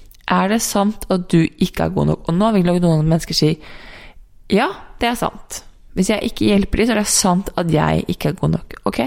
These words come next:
hvorfor? Hvorfor er det sant? Fortell meg hvorfor det er sant.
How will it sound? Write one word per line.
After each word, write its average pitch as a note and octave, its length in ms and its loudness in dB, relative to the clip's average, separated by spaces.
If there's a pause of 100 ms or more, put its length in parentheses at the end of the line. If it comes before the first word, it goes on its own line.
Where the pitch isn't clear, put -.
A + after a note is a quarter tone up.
(380)
hvorfor? F3 380 -2 (920)
Hvorfor F3+ 400 0
er G#3+ 100 2
det A3+ 60 -2
sant? - 320 -2
Fortell - 560 0
meg G#3 160 0 (160)
hvorfor E3 480 0
det E3 160 0
er - 320 -4
sant. - 380 -8